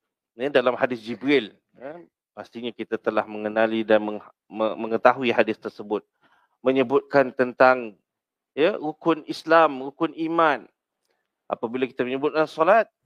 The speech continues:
tak akan terlepas rukun Islam itu. Dan solat merupakan salah satu daripada rukun Islam.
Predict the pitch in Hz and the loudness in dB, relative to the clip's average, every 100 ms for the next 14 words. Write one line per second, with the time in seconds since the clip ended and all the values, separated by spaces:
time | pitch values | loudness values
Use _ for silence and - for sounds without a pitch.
0 | _ 131 - 143 131 139 - 156 123 - | _ -6 -2 -2 0 -2 0 0 0 -6
1 | 123 - 139 - 131 - 156 127 117 - | -20 -4 -4 -4 -16 -4 -2 -2 -8 -10
2 | 107 _ _ _ _ _ _ - 107 - | -12 _ _ _ _ _ _ -10 -10 -6
3 | 156 220 151 147 143 135 - 120 113 113 | -2 0 -2 -6 -10 -4 -2 -2 0 -2
4 | 120 - 139 117 110 117 117 - 143 - | -2 -6 -6 -4 -6 -8 -8 -10 -10 -14
5 | 202 202 | -8 -8